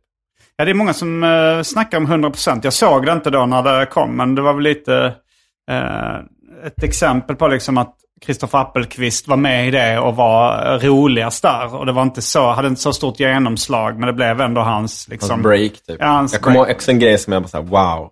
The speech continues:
Speaker 2: som var, eh, de var, de hade fått en fråga som var så här, "Vem hade du helst inte bott granne med?"
Speaker 1: Mm.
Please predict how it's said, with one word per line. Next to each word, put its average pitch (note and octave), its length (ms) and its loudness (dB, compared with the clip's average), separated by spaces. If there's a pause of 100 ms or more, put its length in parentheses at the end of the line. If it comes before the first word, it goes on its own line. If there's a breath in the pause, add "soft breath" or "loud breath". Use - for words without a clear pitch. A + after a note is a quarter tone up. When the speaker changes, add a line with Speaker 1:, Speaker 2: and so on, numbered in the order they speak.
Speaker 2:
som F#2 220 -8
var, F2 300 -4 (380)
eh, F2+ 220 -10
de G#2 160 -2
var, G2+ 140 0
de G#2 120 -4
hade G2+ 120 4
fått - 200 -14
en F#2 60 -8
fråga F#2+ 400 -8
som F2+ 140 -12
var F#2 80 -10
så - 120 -18
här, A2 60 -14
"Vem G2 200 2
hade F#2+ 260 -2
du F#2 280 -2 (260)
helst F#2+ 320 -12
inte F#2+ 320 -6
bott F2+ 220 -10
granne F#2+ 360 -2
med?" F#2 340 -6
Speaker 1:
Mm. F#3 280 0